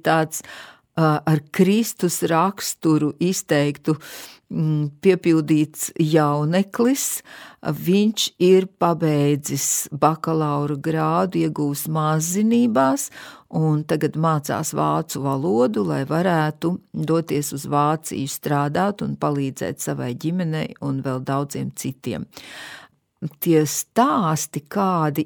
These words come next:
ir šajā Indijas bērnu programmā, ir tiešām ļoti, ļoti aizkustinoši,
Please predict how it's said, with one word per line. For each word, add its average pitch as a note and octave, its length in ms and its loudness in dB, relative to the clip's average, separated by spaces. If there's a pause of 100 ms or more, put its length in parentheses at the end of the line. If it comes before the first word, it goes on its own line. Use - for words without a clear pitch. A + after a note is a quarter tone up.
ir A3 160 0
šajā D#3+ 440 -2 (440)
Indijas F3+ 480 2
bērnu E3 400 0
programmā, D#3+ 720 -2
ir D#3 160 -4
tiešām D3 540 -2 (800)
ļoti, F3 680 4
ļoti D#3+ 400 4
aizkustinoši, F#3 1200 0